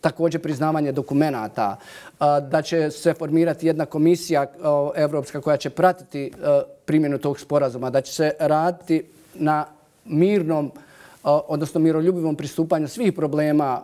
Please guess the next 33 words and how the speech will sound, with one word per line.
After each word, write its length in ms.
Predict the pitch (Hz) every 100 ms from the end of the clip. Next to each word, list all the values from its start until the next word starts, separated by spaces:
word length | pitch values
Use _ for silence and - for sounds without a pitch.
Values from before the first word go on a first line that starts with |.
| -
a, 220 | 139 139 -
eventualnih 500 | 180 165 143 151 147
problema 420 | 139 139 143 151 143
u 60 |
budućnosti 560 | 135 139 139 139 127 147
nam 180 | 127 127
govori 500 | 147 180 196 190 - - - - -
da 360 | 127 139 170
bi 80 | 208
to 160 | 185 170
bilo 260 | 151 170
u 80 | 160
interesu 520 | 156 170 170 151 139
ne 180 | 135 175
samo, 400 | 175 185 180 156 156
a, 120 | 147
Srbije 500 | - 160 156 151 139
i 40 |
Kosova, 580 | 131 156 160 170 151 135 - -
nego 240 | 156 170
bi 120 | 151
to 120 | 147 139
bilo 240 | 151 160
u 20 |
interesu 420 | 151 156 143 127
Bosne 400 | 127 147 147 147
i 20 | 131
Hercegovine, 800 | 123 175 170 165 156 143 139 127
gdje 300 | 123 143 139
su 160 | -
neki 320 | 139 165 190 160
pokušavali 640 | 139 - 123 160 170 151
manipulisati, 920 | 143 139 135 147 160 190 160 135 135